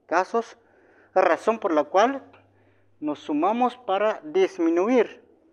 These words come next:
y qué mejor erradicar este delito que se está realizando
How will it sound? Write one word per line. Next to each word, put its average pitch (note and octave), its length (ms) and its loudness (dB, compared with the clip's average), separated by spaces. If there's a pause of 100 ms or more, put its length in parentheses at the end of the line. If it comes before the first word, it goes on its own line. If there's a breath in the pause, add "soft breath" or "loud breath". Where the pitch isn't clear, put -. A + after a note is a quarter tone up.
y E3 100 -2
qué - 200 2
mejor A3 480 2 (580 soft breath)
erradicar D#3+ 960 0 (460)
este D#3+ 260 -4
delito E3 480 0
que D3 120 -6
se C#3+ 120 -10
está D3 240 0
realizando D3+ 680 -2